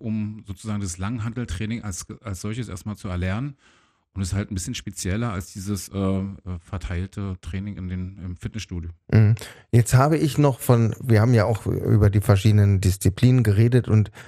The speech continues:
Speaker 2: habt ihr gesagt, dass ihr Bankdrücken nicht macht. Jetzt habe ich noch gelesen, dass es das sogenannte Kreuzheben gibt. Was ist das denn? Muss ich da die Arme verschränken oder wie sieht das aus, Volker?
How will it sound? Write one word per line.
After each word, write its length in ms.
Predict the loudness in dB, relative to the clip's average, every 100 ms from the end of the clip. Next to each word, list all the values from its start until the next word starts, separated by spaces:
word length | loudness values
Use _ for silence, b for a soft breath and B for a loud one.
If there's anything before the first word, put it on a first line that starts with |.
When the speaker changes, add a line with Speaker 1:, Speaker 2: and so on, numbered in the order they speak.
| B 2
Speaker 2:
habt 200 | 4 6
ihr 160 | 4
gesagt, 400 | 4 4 4 4
dass 160 | 2 4
ihr 200 | 4 2
Bankdrücken 600 | 2 4 4 4 4 4
nicht 220 | 4 4
macht. 160 | 4 4
Jetzt 160 | 4
habe 140 | 6 4
ich 100 | 2 B B 4
noch 220 | 4 6
gelesen, 480 | 4 6 6 6 4
dass 180 | 4 4
es 120 | 2
das 260 | 2 2 -6 -4
sogenannte 560 | 2 4 6 4 4
Kreuzheben 1120 | 0 -2 2 4 4 0 -4 2 4 4 2
gibt. 260 | 2 0 -2 B B
Was 180 | 2 4
ist 160 | 2 2
das 280 | 0 0 2
denn? 240 | 4 4 4
Muss 200 | 2 4
ich 80 |
da 100 | 2
die 180 | 2 2
Arme 280 | 2 2 2
verschränken 600 | 0 -2 2 0 2 0
oder 400 | 2 4 4 2 b b b -2
wie 220 | 4 6
sieht 180 | 6 4
das 160 | 2
aus, 220 | 2 0
Volker? 600 | 4 6 6 2 2 2